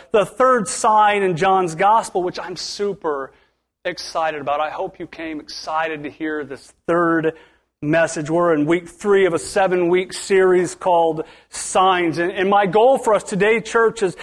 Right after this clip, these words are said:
that we begin to shift gears. Anybody know how to drive a Standard?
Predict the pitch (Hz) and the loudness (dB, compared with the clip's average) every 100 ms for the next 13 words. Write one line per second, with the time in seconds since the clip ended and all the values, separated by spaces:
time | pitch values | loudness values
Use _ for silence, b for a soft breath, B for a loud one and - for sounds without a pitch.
0 | B 214 214 247 247 233 233 - 240 208 | B 0 2 2 2 0 0 0 0 0
1 | B - - - 294 285 - 180 147 220 | B -10 -6 0 2 0 -6 -6 0 2
2 | 180 120 - - - _ _ _ _ 220 | 2 0 -10 -20 -20 _ _ _ _ -2
3 | 240 226 196 175 175 151 - 165 165 175 | -2 0 -2 -2 -2 -4 -10 -8 -10 -14